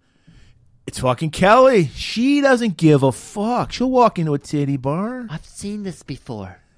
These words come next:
Speaker 2: I'm a woman.
Speaker 1: And you see, "I got tits too." And they're like, "Oh, Kelly."
Speaker 2: Right. So they can't talk. Ken tells Chuck, "Let's get the fuck outta here. Let's bail on her." "Guys,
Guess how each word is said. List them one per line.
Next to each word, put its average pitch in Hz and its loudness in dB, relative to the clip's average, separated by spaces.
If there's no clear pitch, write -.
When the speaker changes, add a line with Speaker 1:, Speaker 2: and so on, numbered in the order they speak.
Speaker 2:
I'm 165 -10
a 170 -4
woman. 151 -8
Speaker 1:
And 139 0
you 131 -6
see, 131 -10
"I 294 0
got 302 -2
tits 269 -2
too." 277 -2
And 135 -10
they're 139 -2
like, 131 -2
"Oh, 139 2
Kelly." 101 -12
Speaker 2:
Right. 92 -12
So 160 -6
they 226 -2
can't 233 -4
talk. 110 0
Ken 180 -8
tells 139 -2
Chuck, 110 -6
"Let's - -18
get - -20
the - -20
fuck - -20
outta 78 -12
here. 78 -14
Let's 104 -16
bail 78 -16
on 80 -14
her." 85 -18
"Guys, 262 -2